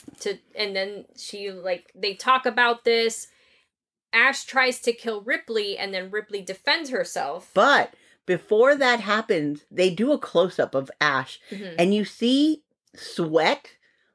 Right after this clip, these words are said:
Speaker 2: running
Speaker 1: Oh,
Speaker 2: down
Speaker 1: yeah.
Speaker 2: his face, but it's milky.
Speaker 1: It's white, yeah.
Speaker 2: And I think that's when she's like, "What?" 'Cause
Speaker 1: Mm-hmm.
Speaker 2: she sees it.
Speaker 1: Yeah. Well, it's pretty obvious.
Speaker 2: Yeah.
Speaker 1: So she k-,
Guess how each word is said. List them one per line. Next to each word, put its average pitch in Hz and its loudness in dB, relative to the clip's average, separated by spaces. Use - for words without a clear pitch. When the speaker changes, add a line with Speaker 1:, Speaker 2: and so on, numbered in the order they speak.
Speaker 2:
running 175 4
Speaker 1:
Oh, 214 0
Speaker 2:
down 208 4
Speaker 1:
yeah. 214 4
Speaker 2:
his 165 -8
face, 233 0
but 180 2
it's - -8
milky. 160 -2
Speaker 1:
It's - -14
white, 202 -4
yeah. 170 -6
Speaker 2:
And 190 4
I 190 4
think 262 2
that's 302 2
when 220 2
she's 214 -2
like, 160 2
"What?" 165 -4
'Cause 180 -12
Speaker 1:
Mm-hmm. 175 2
Speaker 2:
she 330 4
sees 220 4
it. 107 0
Speaker 1:
Yeah. 160 0
Well, 160 -10
it's 160 -20
pretty 180 -6
obvious. 160 0
Speaker 2:
Yeah. 151 4
Speaker 1:
So 226 2
she 262 -4
k-, - -20